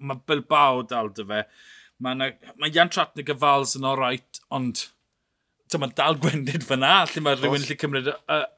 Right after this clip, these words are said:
Speaker 1: y potensial i ymosod, ystyried bod e'n mynd mor uchel yng nghymal Eigen. Dim cliw 'da ni beth sy'n mynd i ddigwydd, a o,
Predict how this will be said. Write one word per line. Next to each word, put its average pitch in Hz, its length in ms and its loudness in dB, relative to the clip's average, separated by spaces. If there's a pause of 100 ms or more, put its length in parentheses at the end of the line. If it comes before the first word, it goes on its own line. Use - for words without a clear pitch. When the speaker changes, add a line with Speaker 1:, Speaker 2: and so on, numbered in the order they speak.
Speaker 1:
y 151 120 0
potensial 139 440 -2
i 139 40 2
ymosod, 139 380 -4
ystyried 135 420 -2
bod 131 140 -4
e'n 127 80 -4
mynd 127 180 -2
mor 143 280 2
uchel 131 340 -4
yng - 340 -14
nghymal 139 280 -4
Eigen. 107 200 -12 (140)
Dim 233 260 2
cliw 175 380 0
'da 135 160 0
ni 127 100 -2
beth 110 140 -8
sy'n 117 100 -6
mynd 107 140 -6
i - 20 -6
ddigwydd, 104 300 -6 (260)
a 123 140 -2 (100)
o, 139 60 -4